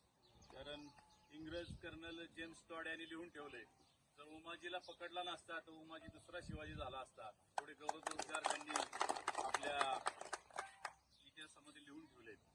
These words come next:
अशा या आद्य क्रांतिकारकाचं कुठंतरी स्मारक राहावं, कारण या सर्व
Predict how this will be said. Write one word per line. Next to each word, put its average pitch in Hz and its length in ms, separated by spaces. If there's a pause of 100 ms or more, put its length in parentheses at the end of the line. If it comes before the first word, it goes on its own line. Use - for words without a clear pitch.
(260)
अशा - 220
या 156 420
आद्य 175 200
क्रांतिकारकाचं 147 920
कुठंतरी 135 460
स्मारक 156 400
राहावं, 151 220 (560)
कारण 147 240
या 156 320 (920)
सर्व 359 300